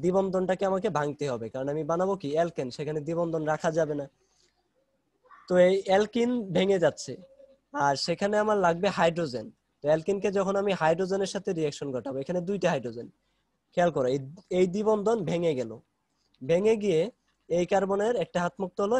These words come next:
এই কার্বনের একটা হাত মুক্ত হলো। এখানে দুইটা করে হাইড্রোজেন ছিল, এখানে কয়টা করে হাইড্রোজেন হবে? এই যে এখানে দুইটা হাইড্রোজেন ছিল, একটা হাইড্রোজেন যুক্ত হবে এই কার্বনে, আর এখান থেকে আরেকটা হাইড্রোজেন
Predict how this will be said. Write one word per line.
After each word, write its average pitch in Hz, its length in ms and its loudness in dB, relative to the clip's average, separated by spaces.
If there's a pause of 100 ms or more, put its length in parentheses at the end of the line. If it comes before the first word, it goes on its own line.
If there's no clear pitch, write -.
এই 160 100 -4
কার্বনের 165 340 0
একটা 202 220 -6
হাত 151 200 -8
মুক্ত 117 260 -12
হলো। 104 140 -16 (760)
এখানে 208 280 2 (100)
দুইটা 208 280 2
করে 214 180 2
হাইড্রোজেন 190 440 0
ছিল, 190 120 -4 (180)
এখানে 196 300 -4
কয়টা 202 240 0
করে 202 160 -2
হাইড্রোজেন 185 400 -2
হবে? 113 120 -10 (540)
এই 175 160 2
যে 190 100 4
এখানে 190 260 0
দুইটা 190 220 0
হাইড্রোজেন 190 380 -2
ছিল, 196 120 -4 (240)
একটা - 200 -4 (140)
হাইড্রোজেন 180 380 -2
যুক্ত 190 200 -8
হবে 185 120 0 (100)
এই 170 120 -2
কার্বনে, 190 340 0 (600)
আর 147 220 2
এখান 175 180 -2
থেকে 180 180 -4
আরেকটা 170 240 0
হাইড্রোজেন 180 320 -2